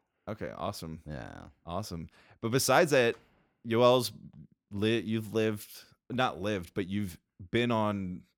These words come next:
Speaker 1: many continents and many different countries. We're talking about, like, Europe and
Speaker 2: Yeah, so Europe, South America, Africa, Australia. So, uh, I've been about fifty countries, I would say.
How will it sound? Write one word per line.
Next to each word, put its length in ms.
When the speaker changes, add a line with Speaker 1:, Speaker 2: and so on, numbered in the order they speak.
Speaker 1:
many 300
continents 580
and 220
many 200
different 440
countries. 680
We're 100
talking 260
about, 100
like, 180
Europe 600
and 520
Speaker 2:
Yeah, 300
so 140
Europe, 340
South 200
America, 360
Africa, 840
Australia. 760
So, 260
uh, 480
I've 100
been 100
about 280
fifty 260
countries, 460
I 80
would 160
say. 300